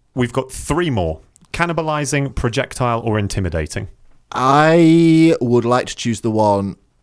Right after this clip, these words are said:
Speaker 2: that I am feeling right now. Intimidation, please. <laughs>
Speaker 1: Okay.
Speaker 2: I'm intimidated by all these hardcore animal sexcapades.
Speaker 1: Okay. Right. Water striders,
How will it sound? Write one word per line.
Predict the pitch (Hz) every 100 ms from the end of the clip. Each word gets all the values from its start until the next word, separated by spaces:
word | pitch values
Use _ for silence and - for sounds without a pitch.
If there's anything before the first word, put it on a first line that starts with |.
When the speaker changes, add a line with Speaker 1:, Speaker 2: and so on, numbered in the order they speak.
| -
Speaker 2:
that | 104
I | 98
am | 92
feeling | 92 - 151 95 78
right | 76
now. | - 73 82 92 _ _ _ _ _ _ _ _
Intimidation, | 113 117 92 78 71 -
please. | - - - -
<laughs> | - - - - 104
Speaker 1:
Okay. | - 101 85 87 _ _ 131
Speaker 2:
I'm |
intimidated | 131 - 170 151 135 127
by | 127 135
all | 131
these | 120 120
hardcore | - 147 147 - 135 127 -
animal | 131 135 123
sexcapades. | - 139 - - - 87 82 80 - _
Speaker 1:
Okay. | - 123 120 104 80 73 - - _ - - -
Right. | 101 85 - - - _ _ _
Water | 110 107 147 131 101
striders, | - 98 82 82 82 85